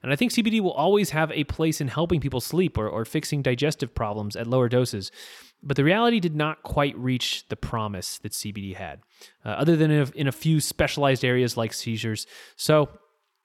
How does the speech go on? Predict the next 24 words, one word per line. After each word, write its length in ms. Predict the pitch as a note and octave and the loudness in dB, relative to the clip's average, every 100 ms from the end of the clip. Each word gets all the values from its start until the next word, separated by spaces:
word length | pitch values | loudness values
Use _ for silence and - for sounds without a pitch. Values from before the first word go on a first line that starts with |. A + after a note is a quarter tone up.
| - - - - | -20 -20 -20 -8
next 220 | E3 A3 A#3 | 0 0 2
is 80 | |
episode 280 | A3 F#3 F3+ | 2 4 2
ten, 220 | C#3 F#2+ - _ | 2 -2 -6 _
which 300 | C#3+ C#3 - | 0 0 4
was 140 | D3 C3 | 4 4
about 420 | C3 B2+ A2 G#2+ | 4 4 0 0
boron. 480 | A#2+ A#2 G2+ F#2+ G#2 - - - - - | 4 4 2 -6 -14 -20 -20 -20 -12 -6
Now, 60 | |
boron 400 | B2+ A3+ E4+ D#4+ | 2 4 6 4
seems 240 | - A#3 - | 2 0 2
to 120 | F#3 | -2
really 480 | D3 C#3 F#3+ C4+ G#3+ | -2 -2 0 2 2
help 240 | F3+ E3+ | 2 0
joint 260 | - D#3+ D3 | 0 0 0
pain, 240 | G#2+ E2+ _ - | -4 -6 _ -4
and 100 | B2+ | 0
I 60 | |
still 260 | D#3+ - A3+ | 2 4 2
recommend 380 | A3+ F#3+ D#3 D#3 | 4 2 2 2
it 40 | |
for 100 | - | -2
that. 240 | G#2 D#2+ - - - - | -6 -8 -12 -20 -18 -8
Uh, 260 | G2+ F2+ | -6 -6